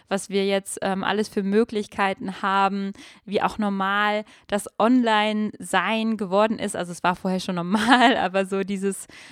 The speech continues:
virtuelle Meetings, wie normal das geworden ist, das Homeoffice normal geworden ist und was dadurch vielleicht auch für neue Chancen so in Zukunft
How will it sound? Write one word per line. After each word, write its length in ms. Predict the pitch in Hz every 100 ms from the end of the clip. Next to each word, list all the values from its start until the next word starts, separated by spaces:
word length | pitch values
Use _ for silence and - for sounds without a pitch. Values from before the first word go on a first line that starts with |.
| 226
virtuelle 580 | 196 226 254 - 185 202
Meetings, 960 | 202 220 220 - 196 196 202 202 - - _ - _
wie 100 | 208
normal 460 | 208 202 196 175 196
das 220 | 196 190
geworden 480 | 196 185 196 202 196
ist, 400 | - 196 202 -
das 260 | 214 - -
Homeoffice 600 | 214 - 196 - 190 202
normal 420 | 190 185 185 196
geworden 400 | 180 185 190 185
ist 180 | - 196
und 140 | 185
was 160 | 190 -
dadurch 320 | 190 196 -
vielleicht 340 | 190 196 -
auch 60 | -
für 140 | -
neue 260 | 185 190 190
Chancen 540 | - 208 220 214 202
so 80 | 185
in 120 | 185
Zukunft 640 | - 277 - 185 185 -